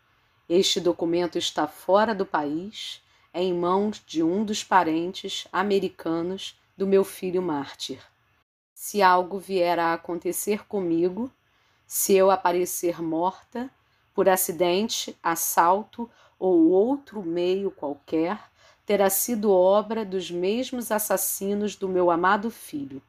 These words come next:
Zuleika Angel Jones. Essa carta foi entregue ao artista Chico Buarque dias antes da morte de Zuzu Angel. A história deu origem ao filme brasileiro Zuzu Angel,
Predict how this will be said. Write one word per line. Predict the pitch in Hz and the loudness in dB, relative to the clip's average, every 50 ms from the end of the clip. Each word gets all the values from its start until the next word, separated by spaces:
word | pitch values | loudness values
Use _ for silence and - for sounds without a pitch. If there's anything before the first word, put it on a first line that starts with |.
| _ _ _ _ _ _ _ _ _ _ _ - 156 | _ _ _ _ _ _ _ _ _ _ _ -12 -6
Zuleika | 147 156 175 170 160 160 165 175 196 196 - - 233 226 240 247 _ _ _ _ _ _ - | -2 0 2 4 4 4 4 4 2 0 0 -2 -2 -2 -2 -6 _ _ _ _ _ _ -6
Angel | 180 175 175 175 185 185 170 - 196 196 196 208 - _ _ | -4 -2 -2 -2 -2 -4 -4 -2 -2 -2 -2 -4 -8 _ _
Jones. | - 147 - 156 143 135 131 131 131 127 - - - - _ _ _ _ _ _ _ _ _ _ _ _ _ _ _ _ _ _ _ _ _ _ _ _ _ _ | -12 -4 0 0 0 0 -2 -6 -8 -8 -10 -10 -10 -14 _ _ _ _ _ _ _ _ _ _ _ _ _ _ _ _ _ _ _ _ _ _ _ _ _ _
Essa | - 190 - - 196 | -8 -6 -4 -4 0
carta | - 226 220 226 - - 214 | 2 4 4 4 2 -2 -8
foi | - - 196 185 | -6 -4 -2 -2
entregue | 180 175 - 190 185 190 185 175 165 | -2 -2 0 0 2 2 2 2 2
ao | 170 170 | 2 2
artista | 180 180 - - - - 196 - - - 190 | 2 2 0 -6 -10 -10 -10 -8 -6 -6 -6
Chico | 190 - - - 247 240 - 233 | -4 -6 -6 -6 -8 -8 -8 -8
Buarque | 185 165 160 165 170 165 160 156 - - - - 156 - - _ _ _ _ _ | -4 0 2 4 6 6 4 4 2 -4 -16 -18 -18 -18 -20 _ _ _ _ _
dias | - - 175 226 254 269 247 220 160 175 | -10 -6 -2 2 2 2 2 2 0 0
antes | 185 185 196 196 - 202 185 | 0 0 0 -2 -4 -4 0
da | 170 202 196 | 0 0 2
morte | 180 170 170 175 185 - - - | 2 2 2 2 0 -2 -6 -10
de | 170 170 185 | -6 -6 -6
Zuzu | 156 156 190 190 175 202 208 | -4 -4 -4 -4 0 0 0
Angel. | 180 156 151 147 143 - 151 135 139 - _ _ _ _ _ _ _ _ - | 2 2 0 -2 -4 -4 -6 -8 -8 -10 _ _ _ _ _ _ _ _ 0
A | 175 185 | 2 2
história | 185 196 - - - 208 196 196 190 175 170 | 4 2 0 0 2 4 4 4 4 2 0
deu | 165 165 185 185 | 0 0 0 0
origem | 185 180 170 180 190 180 180 180 185 | 0 0 -2 -4 -6 -8 -6 -6 -2
ao | 180 175 175 | 0 0 0
filme | 175 - - - 196 202 196 | -2 -4 -6 -6 -4 -2 -2
brasileiro | 170 180 185 185 180 165 180 160 175 185 190 185 165 151 147 - _ _ - | 0 2 2 2 2 0 0 2 4 4 4 4 2 0 -2 -4 _ _ -14
Zuzu | - 160 175 165 156 202 226 233 | -10 -8 -6 -4 -2 0 0 2
Angel, | 185 170 175 170 165 165 202 208 247 | 2 2 0 0 0 -2 -2 -4 -4